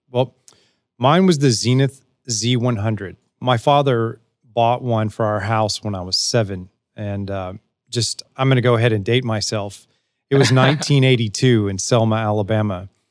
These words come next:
Speaker 1: We must have been in the one percent of people that had home computers there.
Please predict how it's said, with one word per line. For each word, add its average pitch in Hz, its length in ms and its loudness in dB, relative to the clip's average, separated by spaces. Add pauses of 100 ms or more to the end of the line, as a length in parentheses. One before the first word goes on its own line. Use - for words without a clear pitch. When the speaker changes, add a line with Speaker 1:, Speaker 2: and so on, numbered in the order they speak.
(380)
Speaker 1:
We 120 100 4
must 123 240 4
have 135 100 2
been 123 160 4
in 120 100 4
the 113 60 2
one 127 300 2
percent 127 400 -2
of 110 100 -4
people 117 260 -4
that 107 160 -4
had 101 280 -4
home 117 300 -2
computers 110 760 -4
there. 90 400 -14